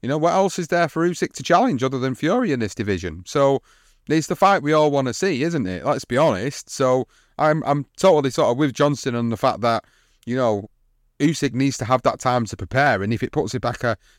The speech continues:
a few extra weeks, then I'm not gonna be one to complain about that, providing it actually goes ahead and happens.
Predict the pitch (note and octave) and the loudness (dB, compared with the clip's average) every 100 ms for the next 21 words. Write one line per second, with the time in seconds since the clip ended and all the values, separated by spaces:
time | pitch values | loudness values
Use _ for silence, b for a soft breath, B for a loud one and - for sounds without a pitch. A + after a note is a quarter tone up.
0 | - C3 C#3 B2+ G#2 - A2 C#3 - B2+ | -12 -2 2 2 0 -6 -2 -2 -2 -4
1 | C3 C#3+ C#3+ D3+ A#2 C3 A#2+ B2 A#2 F#2+ | -2 0 2 0 0 -4 -2 -2 -4 -6
2 | _ _ _ _ B2 C3 A2+ A#2+ B2 G2 | _ _ _ _ -2 -2 -2 -6 -6 0
3 | C3+ D#3 - F2 E2+ F#2 A#2+ - A#2 B2+ | 2 2 0 0 0 0 0 -2 0 2
4 | C3 C3 C#3 B2+ A#2+ C3+ A#2+ G#2+ A#2 G#2+ | 2 2 0 0 -2 -2 -4 0 0 0
5 | G2 G#2 G2 A#2+ G3 - D#3 G2+ F2+ | -2 -2 -2 -4 -4 -4 -2 -4 -6